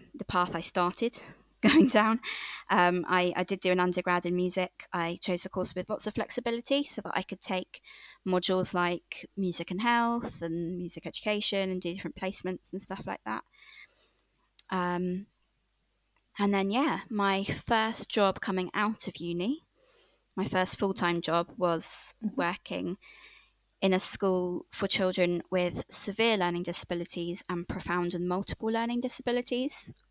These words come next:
Speaker 1: which is S L D slash P M L D. Um,
Speaker 2: Mm-hmm.
Speaker 1: and I was actually doing kind of cover work and, and music teaching.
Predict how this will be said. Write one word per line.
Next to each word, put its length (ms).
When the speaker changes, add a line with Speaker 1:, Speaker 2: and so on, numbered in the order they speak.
Speaker 1:
which 300
is 260
S 160
L 140
D 260
slash 480
P 160
M 160
L 180
D. 300
Um, 280
Speaker 2:
Mm-hmm. 200
Speaker 1:
and 120
I 120
was 140
actually 260
doing 380
kind 200
of 120
cover 300
work 500
and, 560
and 240
music 360
teaching. 560